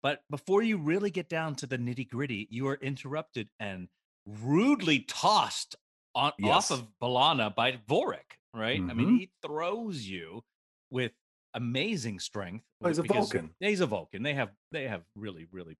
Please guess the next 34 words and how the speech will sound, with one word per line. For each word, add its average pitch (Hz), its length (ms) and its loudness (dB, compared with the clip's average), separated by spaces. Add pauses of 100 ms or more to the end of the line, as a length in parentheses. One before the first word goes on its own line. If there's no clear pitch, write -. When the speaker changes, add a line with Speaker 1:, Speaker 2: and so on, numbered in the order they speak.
Speaker 1:
powerful, 82 440 -12 (420)
um, 76 180 -12 (160)
Speaker 2:
Mm-hmm. 101 340 -2 (220)
Speaker 1:
arms, 82 560 -10
I 98 60 -10
guess. 76 360 -14
Uh, 120 220 2
so 147 240 2
he 151 160 0
calls 165 460 0 (480)
for 135 60 -2
Tuvok. 135 460 -2 (300)
He 185 40 -4
doesn't 214 200 -4
call. 135 200 2
He 160 120 -2
screams 156 600 0
for 117 120 -10
Tuvok. 104 400 -6
"Lieutenant 311 480 2
Tuvok!" 339 880 -2
Speaker 2:
Yes. 101 400 2 (160)
Speaker 1:
And 127 160 -2
he 147 140 4
Speaker 2:
And 190 120 2
Speaker 1:
deca-, 170 380 -2
he 170 100 -2
declares 175 680 0 (500)
what, 131 160 -4 (220)
what, 131 400 -2 (100)
I 110 80 -8
guess 160 240 -8
it's - 160 -16 (140)
Kuna 185 520 -2